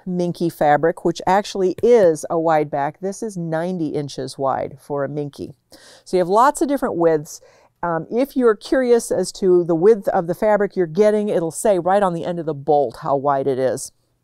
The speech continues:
So this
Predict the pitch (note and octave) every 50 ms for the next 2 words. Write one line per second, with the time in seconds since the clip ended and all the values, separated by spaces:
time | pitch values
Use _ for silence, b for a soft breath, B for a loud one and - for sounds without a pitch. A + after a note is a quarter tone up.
0 | _ _ _ - - - F#3+ D3 - - - _ _ _ _ _ _ b b b
1 | b b b b b b b b b b _ F#3 G3+ D#4+ G4 F4+ A#3 E3 F#3 A3
2 | - - - - -